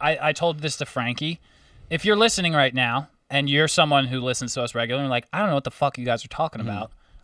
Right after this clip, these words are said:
Speaker 1: I'm honestly in the same boat because, like,
Speaker 2: <laughs>
Speaker 1: I've really only watched the Netflix documentary
Speaker 2: Mm-hmm.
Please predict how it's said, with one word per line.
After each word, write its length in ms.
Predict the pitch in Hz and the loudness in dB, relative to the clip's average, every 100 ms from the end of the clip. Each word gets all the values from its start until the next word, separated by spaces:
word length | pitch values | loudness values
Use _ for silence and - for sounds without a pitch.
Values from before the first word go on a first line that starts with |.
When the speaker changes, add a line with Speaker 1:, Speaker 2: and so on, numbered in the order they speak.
| - | -4
Speaker 1:
I'm 180 | 170 190 | 0 4
honestly 400 | 170 160 170 160 | 4 2 0 -2
in 60 | |
the 80 | 151 | -2
same 280 | - 170 165 | -2 -2 2
boat 260 | 151 131 - | 4 4 2
because, 340 | 151 - 156 | 0 2 4
like, 240 | 160 - - 185 - - 202 | 4 4 2 0 0 0 0
Speaker 2:
<laughs> 320 | - 202 - | -2 -4 0
Speaker 1:
I've 260 | 165 165 | 0 2
really 340 | 156 196 202 175 | 2 2 4 4
only 260 | 175 180 | 4 4
watched 360 | 160 147 147 - | 4 6 4 2
the 60 | 147 | 0
Netflix 400 | 143 135 147 - | 0 0 -2 0
documentary 760 | 131 127 123 123 131 156 175 | 0 0 -2 0 0 0 -2
Speaker 2:
Mm-hmm. 180 | 113 110 | -6 -16